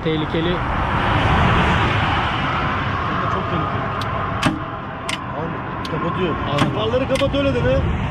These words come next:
Speaker 1: Sana bir şey söyleyeyim, kesin burası ıslandı diyor yolda ha. Şurası.
Speaker 2: Kurumasını mı bekleyeceğiz? Nasıl yapacağız?
Speaker 1: Bilmiyorum ki, dur bakayım.
Speaker 2: Tamam, almıyor.
Speaker 1: Gel gel, almıyor.
Speaker 2: Alo, almıyor, kapat. Alo dostum, ne yapıyorsun?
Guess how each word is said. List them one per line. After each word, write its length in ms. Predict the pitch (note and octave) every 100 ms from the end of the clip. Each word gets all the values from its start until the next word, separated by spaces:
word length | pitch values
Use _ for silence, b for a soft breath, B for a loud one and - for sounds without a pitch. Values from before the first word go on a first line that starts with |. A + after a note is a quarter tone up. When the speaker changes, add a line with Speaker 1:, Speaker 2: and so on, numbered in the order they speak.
| -
Speaker 1:
Sana 160 | - D#3+
bir 60 | E3
şey 120 | F3
söyleyeyim, 180 | G3 G3
kesin 280 | E3 F#3+ F3
burası 240 | E3+ D#3
ıslandı 420 | D#3+ - D#3+ D#3+ D#3
diyor 160 | D3+
yolda 140 | B2+ B2
ha. 120 | B2 - -
Şurası. 800 | D3 - D3+ C#3+ - D#3+ - - -
Speaker 2:
Kurumasını 340 | - E3 E3+ G#3+
mı 60 |
bekleyeceğiz? 460 | G3+ D3 C3+ B2+ - - - - - E3
Nasıl 180 | E3 F3
yapacağız? 340 | D#3 - - - - - -
Speaker 1:
Bilmiyorum 260 | C#3 D3+ -
ki, 60 | C3+
dur 140 | B2+
bakayım. 200 | C#3+ D3+ -
Speaker 2:
Tamam, 240 | E3+ F3+ F3+
almıyor. 320 | F#3 F3 D3 C3 - - - - -
Speaker 1:
Gel 200 | G3+ A#3
gel, 240 | A#3 B3 F3+ -
almıyor. 320 | E3+ G3 D#3+ B2 - - - - - -
Speaker 2:
Alo, 440 | G3+ A#3 G3 -
almıyor, 180 | A#3 A3 D#3+
kapat. 240 | F#3 G3 F3+ - - - - - -
Alo 140 | A3+
dostum, 260 | A3+ A3 C4
ne 60 | C4+
yapıyorsun? 360 | C#4+ - -